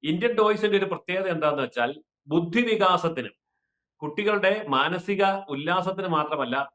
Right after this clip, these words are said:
ബുദ്ധിവികാസത്തിനും, ആ, അതുപോലെ തന്നെ സാംസ്കാരിക പുരോഗതിക്കും പറ്റിയ ടോയ്സ് ആണ്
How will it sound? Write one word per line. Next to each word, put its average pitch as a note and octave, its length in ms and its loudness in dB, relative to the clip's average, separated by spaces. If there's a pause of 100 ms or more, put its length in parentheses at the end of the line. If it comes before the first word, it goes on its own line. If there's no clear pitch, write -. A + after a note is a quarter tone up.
ബുദ്ധിവികാസത്തിനും, D#3 1200 -2 (600)
ആ, D3 100 2
അതുപോലെ E3+ 540 2
തന്നെ F3 160 0
സാംസ്കാരിക G3 800 2
പുരോഗതിക്കും E3 680 0
പറ്റിയ C#3+ 380 0 (100)
ടോയ്സ് C#3 340 -2
ആണ് A2 320 -4